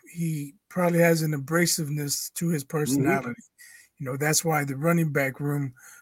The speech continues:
Speaker 1: went to, to Ron Rivera saying, "Hey, get this <laughs> guy off our back." Um, and who knows, you know, how he interviews. Uh,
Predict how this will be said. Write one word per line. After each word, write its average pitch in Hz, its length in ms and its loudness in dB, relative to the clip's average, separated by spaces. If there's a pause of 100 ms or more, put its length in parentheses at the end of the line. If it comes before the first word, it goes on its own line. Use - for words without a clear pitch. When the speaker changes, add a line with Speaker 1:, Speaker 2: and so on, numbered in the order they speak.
(120)
Speaker 1:
went 156 240 0
to, 143 280 -2 (140)
to 175 140 -4
Ron 160 240 4
Rivera 147 420 2
saying, 147 240 -2
"Hey, 143 220 -2
get 139 260 -6
this 147 160 -2
<laughs> - 0 -
guy 170 240 6
off 170 240 2
our 151 140 -4
back." 139 320 -6 (920)
Um, 135 360 -2
and 147 120 -2
who 170 140 2
knows, 160 400 2
you 143 100 -4
know, 131 160 -2
how 135 220 0
he 139 160 -2
interviews. 127 760 -4 (480)
Uh, 117 300 -4